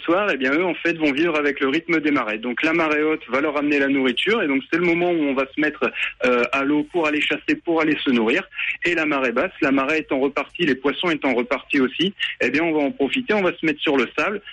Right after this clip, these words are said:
et là, eh bien, on va se réchauffer, on va synthétiser, euh, de la vitamine D, on va se mettre au soleil, on va en profiter pour faire un petit, un petit somme également.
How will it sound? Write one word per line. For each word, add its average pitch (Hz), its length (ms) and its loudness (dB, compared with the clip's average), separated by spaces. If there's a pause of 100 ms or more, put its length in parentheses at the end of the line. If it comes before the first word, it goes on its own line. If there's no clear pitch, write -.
(160)
et 139 120 0
là, 151 280 0
eh 143 80 0
bien, 127 160 0
on 147 80 0
va 147 120 0 (100)
se 160 80 -2
réchauffer, 139 480 0
on 175 80 0
va 135 180 0
synthétiser, 143 640 0 (300)
euh, 113 180 2
de 113 120 0
la 143 160 2
vitamine 131 480 0
D, 135 240 2
on 165 100 -4
va 131 160 -2
se - 80 -8
mettre 147 300 0
au 139 60 0
soleil, 135 420 0
on 127 80 0
va 117 80 0
en 120 80 0
profiter - 340 -2
pour 160 160 0
faire 139 160 -2
un 127 140 2
petit, 143 280 2
un 135 80 0
petit 131 240 -6
somme 151 160 2
également. 104 360 -2